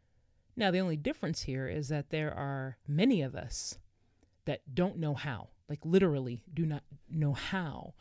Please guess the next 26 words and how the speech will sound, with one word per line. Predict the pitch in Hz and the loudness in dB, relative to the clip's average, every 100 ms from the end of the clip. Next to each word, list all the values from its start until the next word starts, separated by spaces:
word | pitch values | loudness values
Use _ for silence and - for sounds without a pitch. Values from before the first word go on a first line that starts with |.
| - - - - | -20 -20 -20 -10
to | - | -4
diversify. | 156 143 147 156 - 139 - - - | -2 0 0 0 -2 -6 -8 -10 -4
But | 143 | 0
here's | - 247 240 | 0 0 -2
the | 196 185 | -2 -4
thing | 185 160 160 | -2 -2 -2
that | 147 - | -2 -4
is | 151 147 | -4 -4
similar, | - 160 151 139 - 78 - | -4 -2 0 -2 -6 -10 -8
and | 156 156 | -2 0
that | 180 233 - | 0 -2 -6
is, | - 160 165 151 | -10 -10 -8 -8
is | 135 | -6
that | 170 - | -8 -6
once | 180 254 - - | -4 -4 -4 -8
we | 202 165 | -4 -2
know | 147 165 196 277 226 - - _ _ _ _ _ _ _ _ _ _ _ _ _ _ _ _ _ _ - | -2 -2 -4 -6 -10 -12 -16 _ _ _ _ _ _ _ _ _ _ _ _ _ _ _ _ _ _ -4
once | 156 214 254 | 4 4 4
we | 233 190 | 0 0
have | - - 202 202 226 240 214 - | 0 -2 0 0 0 0 -4 -4
the | 156 185 | 0 2
knowledge | 175 180 190 175 - 87 - - - | 2 2 -2 -4 -8 -8 -8 -6 2
necessary | 185 226 - 151 - 110 - - - _ _ _ _ _ _ _ _ _ _ _ | 4 4 2 -2 -2 -6 -8 -12 -20 _ _ _ _ _ _ _ _ _ _ _
to | - 196 | 0 2
move | 180 190 214 226 233 | 6 8 8 8 6
forward, | - 190 202 175 - - | 2 0 0 0 -6 -14